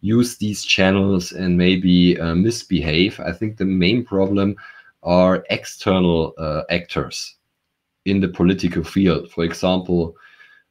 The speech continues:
uh, conspiracy, conspiracy, uh, um, um, um, groups, or maybe also terrorist group, right or left wing. Um, we see that on,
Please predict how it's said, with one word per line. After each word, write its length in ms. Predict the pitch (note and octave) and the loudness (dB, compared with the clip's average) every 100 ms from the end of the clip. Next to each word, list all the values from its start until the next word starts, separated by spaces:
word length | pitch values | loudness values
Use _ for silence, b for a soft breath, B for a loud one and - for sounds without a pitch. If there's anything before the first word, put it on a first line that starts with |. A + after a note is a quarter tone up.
| _ _ | _ _
uh, 120 | F2+ F2 | -4 -2
conspiracy, 840 | G#2 F#2 - A#2 A#2+ A2 - - F2 | -2 -4 0 2 4 2 -4 -12 -14
conspiracy, 1000 | F2 G2+ - - A#2 G#2 G2 E2+ E2 D#2+ - | -6 -6 -4 2 4 4 -2 -2 -2 -2 -6
uh, 420 | E2 D#2+ E2 D2 | -6 -4 -4 -6
um, 400 | D2 D#2+ D#2+ D2+ - | -8 -8 -6 -8 -12
um, 340 | C#2 D#2 D#2 - | -12 -10 -10 -10
um, 200 | D2+ D#2 | -10 -10
groups, 540 | - E2 D2 - - - | -4 -4 -4 -6 -16 -6
or 500 | F2+ G2+ G2 F#2+ F#2+ b b b b _ | -2 0 0 0 -4 b b b b _
maybe 420 | F2+ G2+ A2 G#2 | 0 2 2 0
also 280 | - A2+ - | -2 -4 -4
terrorist 960 | A#2 A#2 B2+ A#2+ G2+ F#2 - - - - | -2 0 4 4 4 0 -4 -14 -20 -8
group, 360 | G#2 F#2+ F2 - | 0 0 0 -4
right 320 | F#2 G2 - | 0 0 0
or 140 | F2+ F#2+ | -4 -2
left 340 | G2+ G#2+ - _ | -2 -2 -8 _
wing. 340 | F2+ F2 D2+ b b b b b _ | 0 0 -2 b b b b b _
Um, 600 | F#2+ F#2+ G2 G2 F#2+ F2+ - | -6 -4 -2 -2 -2 -4 -6
we 120 | G2 | -8
see 260 | - B2 C#3+ | -4 -2 2
that 260 | F#2+ F2 | 2 2
on, 260 | D#2+ F2 | 0 0